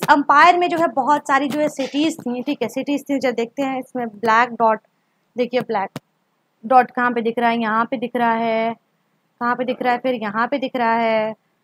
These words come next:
फिर यहाँ पे दिख रहा है, फिर कहाँ है, कहाँ है, कहाँ है, कहाँ है, इतना ही दिखा मुझे,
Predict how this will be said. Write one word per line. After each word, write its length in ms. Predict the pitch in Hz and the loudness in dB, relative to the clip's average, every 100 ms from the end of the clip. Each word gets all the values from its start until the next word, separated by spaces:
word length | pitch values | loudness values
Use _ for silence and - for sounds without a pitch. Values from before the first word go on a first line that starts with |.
| _ _ _ | _ _ _
फिर 80 | 302 | -2
यहाँ 340 | 285 220 233 269 | 0 2 2 2
पे 120 | 320 | 0
दिख 180 | 277 285 | -2 0
रहा 180 | 262 | 2
है, 380 | 233 226 226 226 | 4 2 2 0
फिर 160 | 220 277 | -2 -4
कहाँ 300 | 277 262 254 | -2 0 0
है, 120 | 254 | -2
कहाँ 260 | 254 240 247 | -4 -4 -4
है, 60 | |
कहाँ 220 | 247 240 240 | -6 -6 -6
है, 60 | |
कहाँ 200 | 240 233 | -6 -8
है, 60 | 220 | -8
इतना 200 | 233 240 | -6 -6
ही 100 | 208 | -6
दिखा 220 | 214 254 | -6 -6
मुझे, 220 | 285 277 | -4 -6